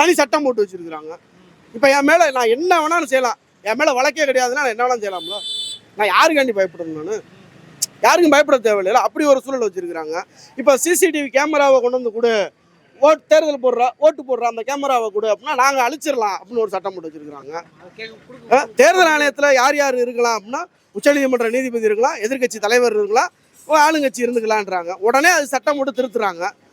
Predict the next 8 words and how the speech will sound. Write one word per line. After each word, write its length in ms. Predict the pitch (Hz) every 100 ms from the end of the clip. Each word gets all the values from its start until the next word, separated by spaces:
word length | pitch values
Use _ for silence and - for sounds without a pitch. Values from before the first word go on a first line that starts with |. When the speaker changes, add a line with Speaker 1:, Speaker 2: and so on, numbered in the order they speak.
| _ -
Speaker 1:
"ஏ, 60 | 254 240 247 233 _ 269
நீதிபதி 380 | 349 339 285 254
இருக்கக்கூடாது, 460 | 254 233 214 196 196 190
நாங்க 160 | 269 269
ரெண்டு 160 | 269 277
பேர் 140 | 277
இருப்போம், 260 | 240 262 330 _ _ -
ஏ, 60 | 247